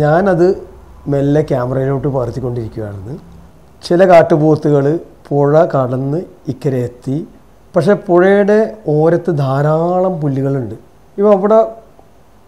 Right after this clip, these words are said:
ഏതാനും സെക്കൻഡുകൾ മാത്രം നിന്നിട്ട് ചിലത് വളരെ സ്പീഡിൽ ഓടി ശീതൾവാക്കിൻ്റെ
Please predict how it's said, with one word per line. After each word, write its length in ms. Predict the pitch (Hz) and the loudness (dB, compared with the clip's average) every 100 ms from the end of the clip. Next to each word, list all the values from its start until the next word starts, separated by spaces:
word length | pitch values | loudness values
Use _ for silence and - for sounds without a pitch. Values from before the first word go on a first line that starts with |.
| 190 | -2
ഏതാനും 280 | 190 220 247 - | 2 4 2 0
സെക്കൻഡുകൾ 480 | 208 247 233 233 233 208 | 2 2 4 2 2 2
മാത്രം 360 | 185 180 185 190 214 - - - 151 | 2 0 -2 -4 -6 -14 -20 -8 -2
നിന്നിട്ട് 440 | 151 156 - 143 165 - - - - - - | 0 0 -2 -6 -6 -10 -20 -20 -20 -18 -4
ചിലത് 400 | 170 185 185 196 190 - - 151 143 | 0 0 0 0 -4 -10 -18 -8 -4
വളരെ 240 | 151 175 - | -2 -4 -6
സ്പീഡിൽ 420 | - 143 147 151 160 135 | -4 0 2 0 0 -2
ഓടി 220 | 135 135 165 - - - - - | -2 -4 -6 -14 -20 -20 -16 -4
ശീതൾവാക്കിൻ്റെ 760 | 147 151 143 139 143 139 143 | 0 2 2 2 0 -4 -2